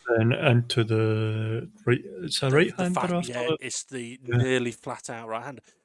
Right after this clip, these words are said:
Speaker 2: 'Cause th-, this is the other thing as well. That's a section of track. I mean, I, for years, have always said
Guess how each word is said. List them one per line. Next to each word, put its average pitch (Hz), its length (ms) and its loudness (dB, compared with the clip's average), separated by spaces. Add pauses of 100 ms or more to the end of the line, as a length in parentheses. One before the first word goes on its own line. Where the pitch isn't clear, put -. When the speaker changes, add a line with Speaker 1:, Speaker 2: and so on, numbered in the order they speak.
(120)
Speaker 2:
'Cause 156 140 -14
th-, 151 200 -20
this 208 200 -4
is 190 120 -8
the 170 100 -6
other 151 140 -8
thing 143 180 -12
as 139 140 -8
well. 139 180 -8 (320)
That's 160 380 -2
a 156 240 -6
section 127 500 -10
of 120 180 -14
track. 120 480 -6
I 147 40 -10
mean, 143 240 -6
I, 170 260 -4
for - 200 -14
years, 120 460 -10
have 113 120 -14
always 127 300 -6
said 113 480 -8